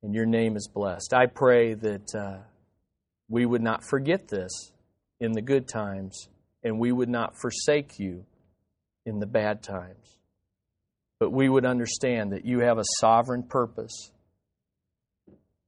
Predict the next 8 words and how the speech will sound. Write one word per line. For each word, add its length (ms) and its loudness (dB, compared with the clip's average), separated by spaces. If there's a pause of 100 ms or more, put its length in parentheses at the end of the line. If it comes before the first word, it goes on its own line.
(240)
for 200 6
the 120 0
pain, 540 -4 (1600)
and 160 0
you 140 2
have 280 2
a 80 0
sovereign 840 4